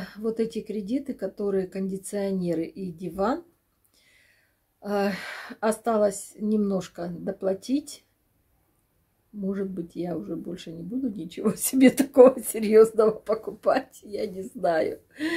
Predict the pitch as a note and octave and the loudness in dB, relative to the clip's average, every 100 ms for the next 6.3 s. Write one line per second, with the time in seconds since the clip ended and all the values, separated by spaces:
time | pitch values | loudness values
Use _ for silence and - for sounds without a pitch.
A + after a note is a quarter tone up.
0 | E4+ E4+ E4+ E4+ D#4+ D#4 - C#4 A4 C#4+ | -4 -8 -10 -12 -14 -18 -6 8 10 10
1 | B3+ B3 A3+ G3+ F#3+ - - - - C#4 | 6 6 6 6 4 -2 -16 -20 -16 -2
2 | B4+ A#4+ C#4 D#4 F#4 G4+ - C#4 C#4+ C#4 | 6 6 8 4 6 4 6 4 6 2
3 | C#4+ B3+ C4 C4 A#3+ A3 A3 A3 A3 G#3+ | 4 6 4 2 6 8 10 10 8 6
4 | G#3 G3+ F#3+ A3 A3 G#3+ - _ A#3 A#3 | 6 4 0 -4 0 0 -2 _ 0 0
5 | C4+ C4+ F#4 A#4+ C#4 F#3 F#3 F3+ F3 - | 0 4 8 8 6 2 2 0 -2 -4
6 | C#3+ C#3+ C#3+ | -4 -4 -8